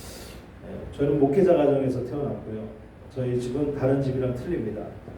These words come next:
주일날은 예배드리는 날이에요. 저녁 예배까지 꽉 있습니다. 그래서 아버지랑 뭐 어머니랑 뭐 여행이나 외식 같은 거 꿈도 못 꾸고, 어, 명절마다 예배드리고, 어,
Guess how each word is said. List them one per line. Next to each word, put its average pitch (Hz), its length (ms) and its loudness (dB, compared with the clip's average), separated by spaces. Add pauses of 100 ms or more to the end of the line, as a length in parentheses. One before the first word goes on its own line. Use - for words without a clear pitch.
(500)
주일날은 123 1160 2
예배드리는 135 460 4
날이에요. 107 420 -4 (680)
저녁 139 320 6
예배까지 123 480 6
꽉 143 240 0
있습니다. 113 500 -2 (140)
그래서 117 380 -6 (420)
아버지랑 131 880 4
뭐 110 320 -6
어머니랑 120 600 -2 (100)
뭐 107 260 -6
여행이나 135 440 4
외식 123 400 2
같은 127 280 0
거 123 60 -6
꿈도 175 200 0
못 113 220 0
꾸고, 127 460 0 (1000)
어, - 340 -8 (800)
명절마다 143 760 4
예배드리고, 127 540 2
어, - 760 -16